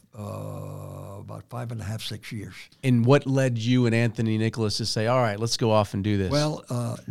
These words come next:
Speaker 1: Nick, uh, uh, uh, Nick wound up being a s-, uh, the, uh, the, uh, chief prosecutor in one court that was created, and I was the chief prosecutor in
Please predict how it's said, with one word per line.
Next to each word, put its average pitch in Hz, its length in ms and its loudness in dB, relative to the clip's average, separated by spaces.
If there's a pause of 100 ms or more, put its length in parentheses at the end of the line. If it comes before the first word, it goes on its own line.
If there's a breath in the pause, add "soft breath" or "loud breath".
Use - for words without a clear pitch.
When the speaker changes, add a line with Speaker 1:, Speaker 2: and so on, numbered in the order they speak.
(120)
Speaker 1:
Nick, 185 280 -2 (140)
uh, 127 120 -8 (100)
uh, 117 80 -10 (200)
uh, 107 80 -8
Nick 156 320 -2
wound 143 300 -2
up 135 240 -6
being 131 300 -6
a 113 40 -4
s-, - 140 -10 (220)
uh, 107 120 -8
the, 104 180 -12 (260)
uh, 98 220 -12
the, 95 320 -14
uh, 90 280 -12
chief 135 280 -6
prosecutor 113 600 -10
in 92 140 -8
one 117 180 -6
court 101 300 -12
that - 140 -18
was 92 140 -20
created, 98 600 -12 (560 soft breath)
and 101 260 -6
I 117 80 -6
was 98 240 -10
the 98 80 -16
chief 113 280 -10
prosecutor 101 580 -18
in 95 80 -20